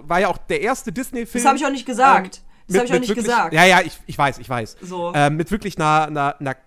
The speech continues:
Speaker 1: klar offensichtlich schwulen Figur. Alles
Speaker 2: Ja.
Speaker 1: cool, das kann man auch machen.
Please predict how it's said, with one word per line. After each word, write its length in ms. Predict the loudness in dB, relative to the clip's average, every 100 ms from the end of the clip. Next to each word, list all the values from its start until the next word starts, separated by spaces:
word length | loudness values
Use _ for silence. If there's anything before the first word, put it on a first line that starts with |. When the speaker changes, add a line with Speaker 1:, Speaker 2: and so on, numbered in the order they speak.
| -8
Speaker 1:
klar 600 | 2 4 4 0 -2 -4
offensichtlich 680 | 0 0 -2 -8 -10 -8 -8
schwulen 320 | -8 -6 -6
Figur. 440 | -6 -10 -6 -6 -8 _ _ -6
Alles 300 | 2 4 2
Speaker 2:
Ja. 60 | -4
Speaker 1:
cool, 260 | -8 -8 -10
das 140 | -14 -10
kann 160 | -6
man 140 | -4 -4
auch 160 | -6 -6
machen. 320 | -8 -8